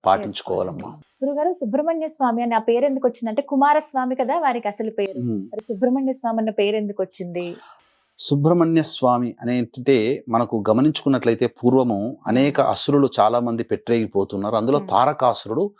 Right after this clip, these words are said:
Speaker 2: మ్మ్.
Speaker 1: వరప్రభావము చేత దేవతలందరినీ పీడింప సాగుతుంటే ఆ వరం ఇచ్చింది బ్రహ్మదేవుడే కాబట్టి
Speaker 2: మ్మ్.
Speaker 1: అందరూ కూడా బ్రహ్మదేవుని దగ్గరికి వెళ్ళారు.
Speaker 2: మ్మ్.
Speaker 1: అప్పుడు అతను ఏం వరం కోరుకున్నాడు?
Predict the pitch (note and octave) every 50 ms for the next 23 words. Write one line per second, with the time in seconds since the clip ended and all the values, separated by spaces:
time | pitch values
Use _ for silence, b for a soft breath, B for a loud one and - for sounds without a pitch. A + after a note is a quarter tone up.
0 | B B G#3+ G3+ F#3+ F#3 F3 - - A#2 C#3 D3 - - - C3+ B2+ A2+ - B2+
1 | B2+ B2 B2+ B2+ B2+ A#2+ - C3 B2+ B2+ C#3 A#2+ G#2+ G#2 F#2 G#2 A2+ A#2+ C3+ C#3
2 | C#3 C#3 C3 B2+ B2+ B2+ B2 B2+ A2 - A2+ A2 A#2 A#2 - B2 A2+ - - -
3 | - G2+ G2+ G#2+ G#2 - G#2 G2 B2 D3+ - - - - A#2+ A#2 B2+ C#3 D#3 E3+
4 | E3 - E3+ D#3+ D3 A2+ A2 A2 A2+ B2 B2 B2+ A#2+ A#2+ A#2 A2 F#2+ F#2+ F#2 F2+
5 | F2+ F2+ - _ D#3+ G#3 - _ _ - A3 G#3+ G#3 G3 F#3 F3 F3+ F3+ B _
6 | _ _ - - D#3+ F#3+ F#3+ G#3 G3+ F3+ F#3 F3+ E3 D3+ B2+ B2+ C#3 C#3 C3 C3+
7 | C3 B2+ B2+ A#2+ A2 A2 F#2+ A2 G#2+ G#2+ A2 G#2 G2 G2 G2+ G2 - - _ _
8 | _ _ A#3+ G#3+ - F#3+ F#3 G#3 G3+ D3+ C3 B2+ A#2 C3 C3 D3 D#3 D3+ B2 C3
9 | D#3+ F#3+ F3+ E3+ E3+ F3 E3+ D#3+ F3 D#3+ D3+ - D#3 D3+ D3+ C#3+ C#3 D3 D3 D#3
10 | F3 -